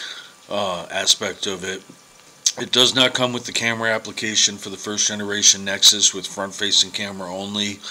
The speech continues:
Uh, you have to download that application. It comes with the application, but it's what they call a hidden application.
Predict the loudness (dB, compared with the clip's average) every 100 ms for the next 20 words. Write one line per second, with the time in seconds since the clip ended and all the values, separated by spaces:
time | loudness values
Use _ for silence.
0 | -12 -12 -12 -10 -2 0 0 -2 -2 -2
1 | -2 -2 0 0 0 -2 -2 -2 -2 -4
2 | -8 -4 2 0 0 -2 2 2 4 4
3 | 2 0 -2 2 2 2 -4 0 0 -2
4 | -6 -4 -6 -6 -2 -2 -2 -8 -10 -14
5 | -16 -12 -6 -6 -4 -4 0 2 2 0
6 | -4